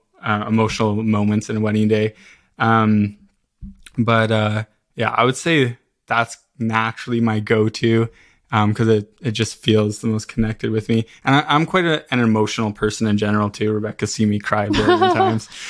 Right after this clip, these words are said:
Speaker 1: It doesn't take much. Um, I ca-, I can cry really easy. I'm very, um, uh, emotionally impacted by events, um,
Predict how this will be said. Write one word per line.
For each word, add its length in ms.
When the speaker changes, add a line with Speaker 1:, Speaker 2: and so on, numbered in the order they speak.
Speaker 1:
It 60
doesn't 240
take 180
much. 440
Um, 300
I 120
ca-, 140
I 120
can 120
cry 240
really 360
easy. 440
I'm 220
very, 400
um, 160
uh, 300
emotionally 720
impacted 680
by 460
events, 720
um, 400